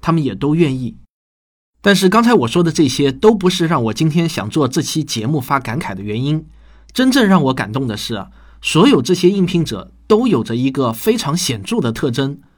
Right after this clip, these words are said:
从他们的邮件中我看得出来，他们是真心认同我们的价值观，热爱这份事业，热切地期望投身于科学传播事业中。他们中的大多数人都提到了求职的原因，是觉得我们这是一个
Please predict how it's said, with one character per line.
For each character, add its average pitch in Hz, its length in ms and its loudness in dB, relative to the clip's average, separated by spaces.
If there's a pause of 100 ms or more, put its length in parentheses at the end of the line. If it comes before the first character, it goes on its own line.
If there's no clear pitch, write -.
(280)
从 165 200 0
他 240 160 2
们 269 80 0
的 208 80 4
邮 123 160 2
件 196 180 2
中 156 320 -2
我 110 100 -8
看 160 220 -2
得 131 60 -4
出 135 160 -4
来， 113 280 -6 (360)
他 - 120 -4
们 208 80 0
是 190 160 0
真 240 240 0
心 233 220 0
认 220 160 2
同 127 220 -4
我 110 100 -4
们 101 100 -10
的 117 80 -6
价 147 200 -2
值 123 160 -8
观， 135 280 -2 (160)
热 254 200 2
爱 139 160 -2
这 127 160 -4
份 120 120 -4
事 127 220 -4
业， 107 220 -8 (180)
热 233 240 4
切 151 220 0
地 113 100 -4
期 147 220 -2
望 135 240 -2
投 127 180 -6
身 151 180 -2
于 113 160 -2
科 151 200 -2
学 131 160 -4
传 117 200 -10
播 147 140 -4
事 127 180 -6
业 101 120 -8
中。 101 260 -12 (600)
他 277 120 0
们 269 80 2
中 269 140 0
的 240 100 2
大 226 200 0
多 240 120 -2
数 220 160 2
人 139 300 0
都 233 180 -4
提 139 220 -4
到 185 160 -2
了 120 140 -2
求 156 240 -2
职 175 160 -2
的 170 80 0
原 117 200 -2
因， 190 240 0 (280)
是 190 180 -2
觉 151 240 -2
得 175 100 0
我 123 160 -2
们 110 120 -4
这 185 100 0
是 151 180 -4
一 131 140 -2
个 139 240 -2